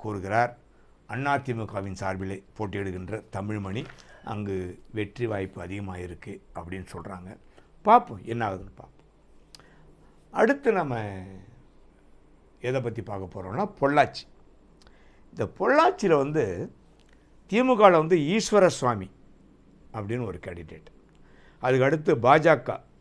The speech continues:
யாருன்னா வசந்தராஜன் அப்படின்னு ஒரு கேண்டிடேட். ஏ டி எம் கே சார்பா அப்புசாமி கார்த்திகேயன். அதுக்கு அடுத்து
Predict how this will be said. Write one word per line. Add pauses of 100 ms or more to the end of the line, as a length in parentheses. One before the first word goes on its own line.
(580)
யாருன்னா (120)
வசந்தராஜன் (240)
அப்படின்னு
ஒரு
கேண்டிடேட். (560)
ஏ
டி
எம்
கே (100)
சார்பா (1800)
அப்புசாமி (680)
கார்த்திகேயன். (3000)
அதுக்கு
அடுத்து